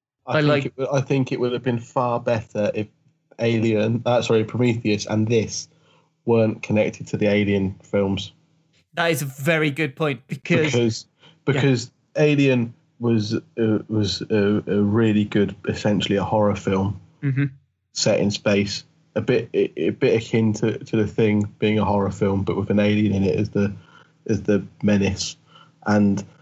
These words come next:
Speaker 1: then Alien, you know, then there's a good, there's good action films in the franchise, and now they start trying to bring in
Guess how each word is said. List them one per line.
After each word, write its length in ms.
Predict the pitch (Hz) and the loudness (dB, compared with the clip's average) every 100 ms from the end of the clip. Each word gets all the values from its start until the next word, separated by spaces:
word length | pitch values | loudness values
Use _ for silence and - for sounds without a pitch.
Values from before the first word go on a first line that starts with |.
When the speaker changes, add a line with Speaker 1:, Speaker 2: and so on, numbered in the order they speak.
| _ _ _ | _ _ _
Speaker 1:
then 400 | 104 101 101 101 - | 2 4 2 0 0
Alien, 460 | 107 110 107 104 85 | 2 4 4 2 2
you 160 | 123 107 | 2 2
know, 100 | 101 | 2
then 220 | 101 104 | 2 2
there's 160 | 101 | 2
a 60 | 110 | 0
good, 280 | 113 107 - | 0 -2 0
there's 140 | 104 | -2
good 180 | 98 107 | 0 2
action 360 | 110 120 113 104 | 2 0 -2 -2
films 340 | - 107 101 | 0 0 2
in 80 | 104 | 0
the 60 | 101 | 0
franchise, 560 | 113 104 101 110 104 - - - _ - | 0 0 0 2 0 -2 -14 -20 _ -2
and 100 | 127 | 2
now 140 | 131 131 | 4 4
they 120 | 123 | 2
start 440 | - 120 117 - | 0 0 0 -4
trying 200 | - 120 | -4 -2
to 60 | 113 | 0
bring 220 | 123 113 | 0 2
in 220 | 113 110 | 2 0